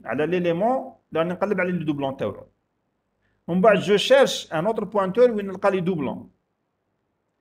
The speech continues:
Et je, je, je dois utiliser un autre pointeur, il y a le précédent du doublon. Parce qu'il supprime,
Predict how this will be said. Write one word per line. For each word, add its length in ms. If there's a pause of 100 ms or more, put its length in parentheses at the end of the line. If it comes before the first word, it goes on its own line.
(240)
Et 100
je, 160
je, 540
je 140
dois 180
utiliser 240
un 80
autre 160
pointeur, 380
il 80
y 40
a 80
le 340
précédent 460
du 140
doublon. 420 (380)
Parce 180
qu'il 160
supprime, 440